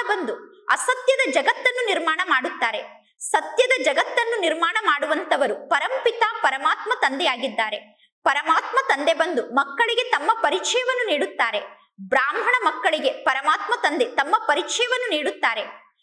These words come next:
ಸತ್ಯುಗದಲ್ಲಿ ಈ ಜ್ಞಾನ ನಿಮಗೆ ಇರುವುದಿಲ್ಲ. ಈಗ ನೀವು ಯೋಗದ ಶಕ್ತಿಯಿಂದ ವಿಶ್ವಕ್ಕೆ ಮಾಲೀಕರಾಗುತ್ತೀರಾ. ಶಾರೀರಿಕ ಶಕ್ತಿಯಿಂದ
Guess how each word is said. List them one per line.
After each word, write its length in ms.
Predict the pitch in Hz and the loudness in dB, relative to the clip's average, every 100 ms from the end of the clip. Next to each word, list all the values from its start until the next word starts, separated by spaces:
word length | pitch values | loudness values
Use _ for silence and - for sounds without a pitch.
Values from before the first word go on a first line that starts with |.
| _ | _
ಸತ್ಯುಗದಲ್ಲಿ 840 | - 320 311 415 523 508 480 370 | -2 -2 0 2 4 4 2 0
ಈ 440 | 247 - 311 440 - | -2 -2 2 2 2
ಜ್ಞಾನ 300 | 277 285 330 415 | 0 0 2 2
ನಿಮಗೆ 380 | 415 453 453 392 | 4 4 2 2
ಇರುವುದಿಲ್ಲ. 440 | 277 302 311 254 208 - - _ _ - | 0 0 0 0 0 -4 -20 _ _ -2
ಈಗ 260 | 330 480 523 480 | 2 4 2 2
ನೀವು 200 | 403 233 | 2 0
ಯೋಗದ 400 | 240 285 - 508 539 539 | 4 4 4 2 2 2
ಶಕ್ತಿಯಿಂದ 480 | - - 415 403 294 220 | -2 0 0 2 0 0
ವಿಶ್ವಕ್ಕೆ 500 | 311 - 415 - 494 508 | -2 -2 -2 0 -2 0
ಮಾಲೀಕರಾಗುತ್ತೀರಾ. 920 | 294 294 427 440 294 277 - 311 226 - - - _ - | 0 0 0 0 0 -2 -4 -2 -2 -2 -10 -20 _ -8
ಶಾರೀರಿಕ 680 | - 269 277 453 480 480 523 480 | 0 2 2 2 0 2 0 0
ಶಕ್ತಿಯಿಂದ 520 | - - 392 330 | -2 0 0 0